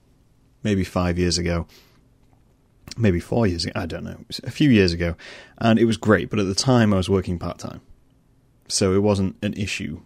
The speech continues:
of how I was going to do that. Now, I work full-time, and I do my other stuff, and I'm still thinking about throwing in this project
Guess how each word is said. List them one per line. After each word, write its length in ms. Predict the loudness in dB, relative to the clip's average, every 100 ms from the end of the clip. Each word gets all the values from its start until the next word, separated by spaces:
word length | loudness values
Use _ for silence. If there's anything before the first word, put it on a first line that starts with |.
| _ -18
of 140 | -14
how 180 | -8 -4
I 80 | -4
was 160 | -6
going 160 | -6 -8
to 100 | -6
do 140 | -6
that. 160 | -4 2
Now, 420 | 4 4 4 0 -4 -20 -6
I 60 | 0
work 240 | 0 0
full-time, 520 | 0 0 0 -4 -4 -8 -16 -4
and 140 | -2
I 60 | 0
do 140 | 0
my 140 | -2 -4
other 140 | -4
stuff, 300 | -6 -6 -8 _ _ _ _
and 140 | -4 -2
I'm 120 | 0
still 260 | 2 2
thinking 340 | 2 -2 -2 -2
about 240 | -2 -4
throwing 460 | -6 0 2 4 2
in 180 | 2 0
this 140 | -2
project 600 | -2 -2 -2 -8 -10 -20